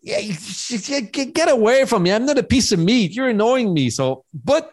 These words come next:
please tell me. I wanna hear it. So these are the loving words. And this one is the auditory, the dog.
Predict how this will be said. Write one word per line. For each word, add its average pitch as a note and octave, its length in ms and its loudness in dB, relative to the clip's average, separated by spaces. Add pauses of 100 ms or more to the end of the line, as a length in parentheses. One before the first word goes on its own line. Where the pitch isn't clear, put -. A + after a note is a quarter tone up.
(160)
please D4 360 -4
tell D#4+ 360 2
me. D3 300 0
I - 60 -6
wanna F3+ 320 -2
hear G#3 260 -2
it. G#2+ 160 -2
So B2+ 120 -4
these F#3+ 240 -4
are F3 80 2
the C#3 140 0
loving D3+ 540 -2 (400)
words. A#2 800 0
And A#2 320 -2
this E3+ 200 -2
one D3 120 -2
is A#2+ 160 -2
the A#2+ 320 -2
auditory, C#3+ 760 0
the A2 80 -6
dog. A2 440 -2